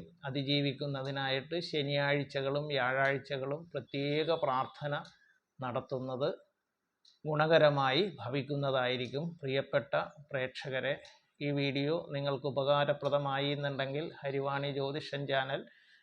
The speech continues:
ഇതുവരെയും സബ്സ്ക്രൈബ് ചെയ്യാത്തവർ സബ്സ്ക്രൈബ് ബട്ടണും ബെൽ ഐക്കണും ഒക്കെ അമർത്തി സബ്സ്ക്രൈബ്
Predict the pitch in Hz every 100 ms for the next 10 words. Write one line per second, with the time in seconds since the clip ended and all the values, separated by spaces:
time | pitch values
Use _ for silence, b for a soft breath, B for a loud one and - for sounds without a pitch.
0 | - 135 143 147 143 139 139 180 - -
1 | - 127 - 147 143 135 139 131 135 131
2 | 135 139 - - 135 - 143 143 139 131
3 | 135 135 139 135 131 139 143 143 139 123
4 | 143 131 127 - 160 - - 117 - 139
5 | 131